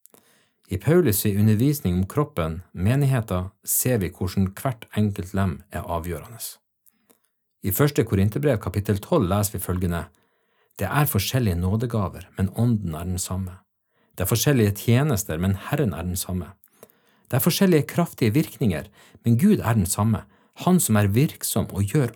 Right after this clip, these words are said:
alt i alle. Hos hver enkelt gir Ånden seg til kjenne slik at det tjener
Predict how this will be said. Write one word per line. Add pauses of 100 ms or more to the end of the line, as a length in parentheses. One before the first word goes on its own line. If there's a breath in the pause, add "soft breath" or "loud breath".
alt
i
alle. (1400)
Hos
hver
enkelt
gir
Ånden
seg
til
kjenne
slik
at
det
tjener